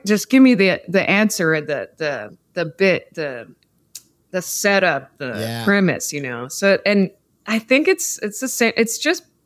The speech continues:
Speaker 1: really cool.
Speaker 2: It is. It's a, I mean,
Speaker 1: You
Speaker 2: I've,
Speaker 1: know, I
Speaker 2: over
Speaker 1: love
Speaker 2: time,
Speaker 1: that
Speaker 2: I've become,
Speaker 1: process.
Speaker 2: I mean, the, my listeners are probably sick of hearing me talk about dreams because I've just become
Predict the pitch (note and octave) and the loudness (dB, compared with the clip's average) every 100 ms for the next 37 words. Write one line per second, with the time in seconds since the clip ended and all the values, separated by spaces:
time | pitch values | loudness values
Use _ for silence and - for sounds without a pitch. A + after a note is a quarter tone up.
0 | _ G3 D4 G#4+ D4+ - - B3 F3+ - | _ 2 6 6 4 0 4 6 6 0
1 | - - _ - C#3+ G3 G3+ A#2 G#2+ B2+ | -10 -20 _ -8 -4 -2 -2 -4 -8 -4
2 | E3+ D#3 D3+ E3+ E3 F3+ E3+ B2+ B2+ _ | -4 -2 -2 -2 0 0 -2 -6 -12 _
3 | _ _ - D3+ F3+ F3+ - A3 A#3+ C#3 | _ _ -4 -2 0 -2 0 0 0 -2
4 | A2 G#2 A2+ G#3 A#3 A2 G#2 G#2 - A2 | -2 -4 -2 0 0 -2 -4 -6 -10 -10
5 | A2 G#2+ G#2 G2+ F2+ _ - G#2+ F#2 G2+ | -8 -6 -4 -6 -8 _ -14 -12 -10 -6
6 | A2+ A2+ A2+ G2+ A2 G2+ G2+ F#2 G#2 G#2 | -4 -4 -6 -8 -10 -12 -12 -12 -10 -10
7 | G#2 G2+ G2 - - - B2 A2 G2 G#2 | -10 -10 -12 -16 -14 -10 -10 -10 -12 -10
8 | A#2 A#2 G#2 G2 A#2+ A#2 A#2 G2+ G2+ G2 | -8 -8 -8 -10 -8 -8 -8 -8 -10 -10
9 | G2 _ _ _ - - B2+ B2+ B2+ A2 | -12 _ _ _ -16 -8 -4 -2 -2 -4
10 | G#2+ - A2 A2 G#2+ G#2+ G#2+ A#2 - A#2+ | -8 -10 -10 -8 -8 -8 -8 -10 -10 -10
11 | - A2+ A2+ A2 G#2+ | -6 -6 -4 -6 -8